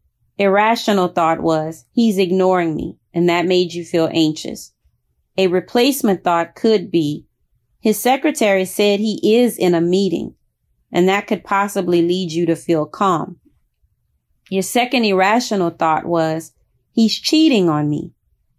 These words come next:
Remember, that made you feel angry. A replacement thought could be, "He hasn't given me a reason to think he's cheating,"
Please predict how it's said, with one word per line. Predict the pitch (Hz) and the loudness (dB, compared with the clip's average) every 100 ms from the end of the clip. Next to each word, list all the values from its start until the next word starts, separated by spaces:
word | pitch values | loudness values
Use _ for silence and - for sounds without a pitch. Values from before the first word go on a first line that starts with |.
| _ _ _ | _ _ _
Remember, | 185 185 185 196 | -2 0 2 2
that | 190 202 | 2 0
made | 208 208 | 0 0
you | 175 175 | -2 -2
feel | 180 175 | 0 0
angry. | 175 185 170 113 - - _ _ _ _ _ _ _ _ _ _ _ _ _ _ _ _ 196 | 2 0 0 -4 -12 -16 _ _ _ _ _ _ _ _ _ _ _ _ _ _ _ _ 0
A | 202 | 2
replacement | 190 180 - 240 294 294 208 180 | 2 -2 -2 2 2 2 0 0
thought | 175 165 165 | 2 0 0
could | - 254 240 160 | 2 2 2 2
be, | 170 156 160 - _ _ _ _ _ | 0 0 -4 -12 _ _ _ _ _
"He | 247 220 | 2 4
hasn't | 226 247 214 165 160 | 4 2 2 0 0
given | 226 240 226 196 | 0 2 2 2
me | 180 | 4
a | 170 | 4
reason | 175 190 170 175 170 | 2 0 0 0 0
to | 170 | -4
think | - 247 285 277 | -4 2 2 2
he's | 196 165 | -2 -2
cheating," | - 185 147 - - | -4 -4 -2 -4 -8